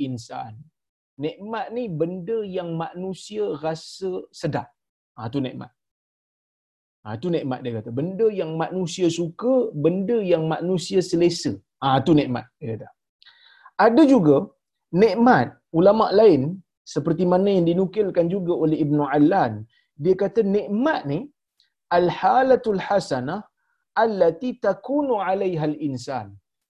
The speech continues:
Keadaan yang baik yang mana manusia berada di dalamnya. Keadaan baik. Maksudnya, kalau tadi benda yang manusia selesa, lebih kurang sama.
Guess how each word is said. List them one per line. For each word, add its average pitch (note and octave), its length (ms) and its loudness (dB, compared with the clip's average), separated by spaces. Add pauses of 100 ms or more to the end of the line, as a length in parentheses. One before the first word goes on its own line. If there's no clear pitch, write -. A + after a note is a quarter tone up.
(200)
Keadaan A3+ 600 -2 (140)
yang G#3 120 -4 (160)
baik C3+ 400 -4 (800)
yang G3 120 -2 (100)
mana A#3+ 200 -4 (180)
manusia B3 440 -6 (100)
berada G#3 420 0 (100)
di D#3+ 140 -4
dalamnya. A2+ 460 -6 (280)
Keadaan G#3+ 400 -2 (100)
baik. C3 220 2 (920)
Maksudnya, F#3 440 -6 (320)
kalau F3+ 180 2 (100)
tadi E3 260 2 (280)
benda G3 300 0 (140)
yang D#3+ 120 -2 (100)
manusia F3 500 -8
selesa, D#3 400 -4 (600)
lebih A3+ 260 -2
kurang A3+ 320 0
sama. G3 200 2